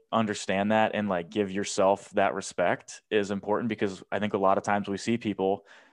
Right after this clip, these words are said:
doing the same thing over and over, whether it be, you know, people pleasers who can never say no to other people, but they're unhappy in themselves because they feel obligated to these tasks and these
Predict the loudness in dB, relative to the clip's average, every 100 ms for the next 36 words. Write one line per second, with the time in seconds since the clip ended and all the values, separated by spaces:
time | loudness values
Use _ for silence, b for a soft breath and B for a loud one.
0 | b _ _ -2 2 2 2 0 0 0
1 | 0 0 2 4 4 4 4 4 2 2
2 | 2 0 0 0 0 -4 b b b _
3 | -6 -2 -2 -4 _ _ -2 2 2 4
4 | 2 2 -2 -2 0 2 2 0 0 2
5 | 4 4 4 2 -2 -2 -2 -2 0 2
6 | 2 0 2 0 0 -2 -2 -4 -4 0
7 | 0 0 -6 -6 -2 -2 -2 0 2 0
8 | 0 -2 -2 -2 -4 -6 -6 -10 -4 0
9 | 0 -2 -8 -10 -8 -8 -10 -12